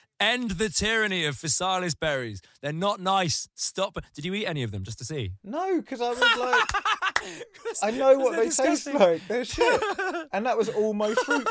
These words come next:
Speaker 2: for the week. And now I've got to go to the big supermarket and buy loads of stuff wrapped in plastic again so I can have some nice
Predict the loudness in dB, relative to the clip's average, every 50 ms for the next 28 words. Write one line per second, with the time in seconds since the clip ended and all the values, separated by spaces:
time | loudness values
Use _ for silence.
0 | -4 -4 -4 -4 -4 -2 -2 -2 -4 -4 -6 -10 -10 -8 -6 -4 -2 -2 -2 -2
1 | -2 -4 -4 -2 0 -2 -2 -2 -4 -6 -6 -6 -4 -4 -4 -4 -2 0 0 2
2 | 2 2 0 0 0 0 0 0 0 -2 -2 -4 -4 -4 -6 _ _ -10 -10 -4
3 | 0 2 4 4 4 4 2 2 0 -2 -8 -6 -4 -4 -4 -4 -2 -2 -2 -2
4 | -2 -6 -10 -10 -10 -10 -6 -4 -4 -4 -4 -4 -8 -8 -6 -6 -8 -8 -6 -6
5 | -6 -6 -6 -8 -8 -6 -6 -6 -4 -4 -4 -4 -4 -6 -8 -10 -6 -2 -2 -2
6 | 0 -2 -4